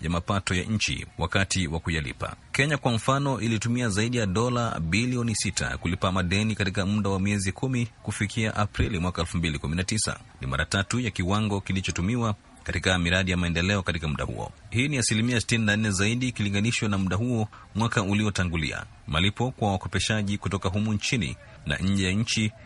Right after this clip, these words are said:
yalikuwa ya pili kwa matumizi ya fedha za umma baada ya mishahara, marupurupu na gharama ya usimamizi serikalini, ambapo serikali ilitumia dola bilioni saba.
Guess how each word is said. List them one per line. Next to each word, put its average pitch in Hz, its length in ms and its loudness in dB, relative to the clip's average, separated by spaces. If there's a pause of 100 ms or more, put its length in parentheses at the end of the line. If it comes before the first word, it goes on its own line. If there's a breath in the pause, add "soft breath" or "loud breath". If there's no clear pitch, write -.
(140 loud breath)
yalikuwa 76 320 -2
ya 95 120 0
pili 127 220 0
kwa 113 120 -2
matumizi 104 440 2
ya 92 60 2
fedha 107 320 0
za 95 140 -2
umma 120 280 0 (220 loud breath)
baada 87 240 2
ya 87 60 2
mishahara, 95 580 0
marupurupu 87 720 -2 (220)
na 69 120 -6
gharama 92 260 2
ya 95 80 0
usimamizi 95 440 0
serikalini, 104 640 0 (220 loud breath)
ambapo 110 240 -2
serikali 104 500 0
ilitumia 92 540 -2
dola 104 460 0 (120)
bilioni 101 420 -2
saba. 50 340 -6